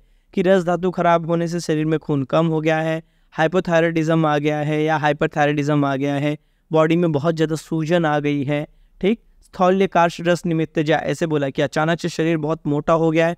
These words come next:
बहुत पतला हो गया है, ये भी रस धातु की तकलीफ है, या रस धातु के कारण नपुंसकता आने लग गई है, इस तरह की अगर तकलीफ है तो नज़दीकी पंचकर्म सेंटर में या आयुर्वेदिक सेंटर में जाके वहाँ पे आप पहले डायग्नोज कीजिए कि आपकी रस धातु क्षय के कारण, मतलब डीजनरेशन होके खराब हुई है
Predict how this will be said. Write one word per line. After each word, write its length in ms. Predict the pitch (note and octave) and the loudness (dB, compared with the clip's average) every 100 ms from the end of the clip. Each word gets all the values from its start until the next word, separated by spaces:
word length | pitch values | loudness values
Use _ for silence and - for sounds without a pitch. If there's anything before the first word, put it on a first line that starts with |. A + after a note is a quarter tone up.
| _ _ - | _ _ -6
बहुत 260 | D3 F3 - | -2 -2 0
पतला 240 | D#3 - D#3+ | -2 2 2
हो 180 | D#3 D#3 | 4 2
गया 140 | D#3+ | 2
है, 80 | E3 | 0
ये 140 | C#3 C3 | -2 0
भी 140 | D3+ | 2
रस 220 | D#3+ D#3+ | 2 0
धातु 260 | D#3 D#3+ D#3+ | 0 -4 -2
की 100 | D#3+ | -4
तकलीफ 420 | D#3 C#3+ D#3 D3+ | -2 -2 -2 -2
है, 100 | D#3 - _ _ - | -6 -8 _ _ 0
या 120 | F3 | 2
रस 200 | F#3 F#3 | 4 2
धातु 260 | F3+ F3 F#3 | 0 2 0
के 100 | F3 | 2
कारण 220 | F3 E3 | 0 0
नपुंसकता 560 | D3+ F#3+ F3+ F3 - | 0 -2 0 -2 2
आने 180 | E3 D#3 | 2 2
लग 140 | D3+ C#3+ | 0 -2
गई 180 | D3 C#3 | -2 -2
है, 140 | D3+ _ _ - | -6 _ _ -2
इस 200 | A3+ A3+ | 0 2
तरह 220 | A3 G3+ F#3+ | 0 2 0
की 100 | G3+ | 0
अगर 180 | F#3 F#3 | 0 0
तकलीफ 480 | F3 F3+ E3+ E3 G3+ | -2 -2 -4 -2 -2
है 60 | |
तो 120 | A3+ A#3 | 0 2
नज़दीकी 440 | G#3+ E3+ F#3 F#3 | 0 0 -4 -4
पंचकर्म 560 | - F3+ F3+ F3+ F3 F3 | 0 0 0 0 0 0
सेंटर 400 | - D#3 D3+ D#3 | -2 -4 -2 -2
में 180 | D#3+ G3 | 0 0
या 140 | F3+ | -2
आयुर्वेदिक 440 | E3+ D3+ D3+ D3+ D#3+ | -2 -2 -2 -4 -4
सेंटर 340 | D3 C#3+ C#3+ | -4 -4 -4
में 140 | C#3+ C#3 | -2 0
जाके 460 | B2+ A#2+ D#3 G3+ - _ _ - | -2 -2 0 -2 -4 _ _ -2
वहाँ 260 | D#3+ E3 F3 | 0 0 0
पे 120 | G3 | 0
आप 120 | F#3+ | 0
पहले 200 | F#3 F#3 | 0 0
डायग्नोज 440 | F3 D3+ D#3 G3+ - | 2 0 2 -2 -2
कीजिए 320 | G3+ E3 F3 | -4 -2 -2
कि 120 | F3 | 0
आपकी 220 | F3+ - E3 | -2 -2 0
रस 200 | E3 D#3+ | 0 0
धातु 380 | D#3+ - F#3 F#3 _ _ - | -4 -2 -2 -2 _ _ -14
क्षय 280 | - A3 A3 | 0 2 4
के 160 | A3 | 0
कारण, 280 | G3 D3+ B2 | 0 0 0
मतलब 320 | B2+ D3+ D3 | -6 -4 -4
डीजनरेशन 760 | C#3 F#3+ E3+ F3 E3+ F3 - F3+ | 0 0 0 0 0 -2 -2 -4
होके 360 | C3+ B2+ A#2+ E3 | -4 -6 -6 -6
खराब 340 | F#3+ F3+ F#3 | 0 0 0
हुई 160 | F#3+ F#3 | -2 0
है 200 | A3 | -2